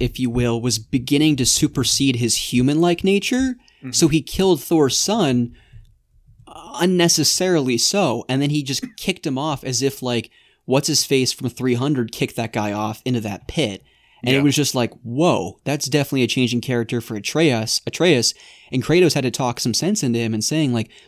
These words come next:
Speaker 1: "We do not kill when we do not need to. We ki-, we kill to survive," type of thing. That wasn't necessary. And then towards the end of the game, you see Kratos starting to lose it, and he's ready to kill Baldur. And Atreus has now learned the lesson,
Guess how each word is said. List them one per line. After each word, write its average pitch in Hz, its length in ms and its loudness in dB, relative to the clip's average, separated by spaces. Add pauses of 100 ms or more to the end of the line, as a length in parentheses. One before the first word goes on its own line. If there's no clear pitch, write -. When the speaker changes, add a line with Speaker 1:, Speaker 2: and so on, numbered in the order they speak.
Speaker 1:
"We 127 100 2
do 147 120 6
not 135 300 0
kill 139 320 2
when 113 80 0
we 107 100 -2
do 113 80 -4
not 101 200 -6
need 131 300 2
to. 101 200 -4
We 107 160 -6
ki-, - 220 -12
we 123 100 2
kill 131 240 0
to 120 80 4
survive," 117 600 0
type 107 240 -6
of 110 60 -8
thing. 95 300 -10 (300)
That 127 240 0
wasn't 113 260 0
necessary. 110 600 -4 (400)
And 135 140 2
then 139 100 4
towards 131 240 -4
the 123 140 -2
end 143 100 2
of 143 80 0
the 135 80 0
game, 120 240 -2
you 110 100 -2
see - 200 -2
Kratos 127 460 0
starting 117 360 0
to - 60 -10
lose 110 340 0
it, 95 220 -10 (160)
and 117 100 -4
he's 135 220 2
ready 123 180 0
to - 80 -4
kill 123 240 -4
Baldur. 113 520 -4 (260)
And 123 120 -2
Atreus 139 720 2
has 113 200 -4
now 110 200 -2
learned 104 320 -6
the 95 60 -8
lesson, 104 480 -4